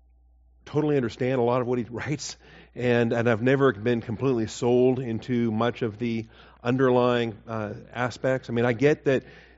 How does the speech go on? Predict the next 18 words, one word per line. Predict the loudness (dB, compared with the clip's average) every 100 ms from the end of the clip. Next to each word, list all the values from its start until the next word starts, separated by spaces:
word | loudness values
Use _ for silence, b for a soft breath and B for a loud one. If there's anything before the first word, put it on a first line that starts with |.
| -6
there's | 0
a | 2
lot | 2
of | 0
threes | 0 2 4 2
in |
the | -2
Bible, | 0 2 2
there's | 2 0
a |
lot | 0
of | -2
sevens, | -2 0 0 -2
there's | -6 -6
a |
lot | -6
of | -6
twelves, | -6 -4 -2 -4 -4 -12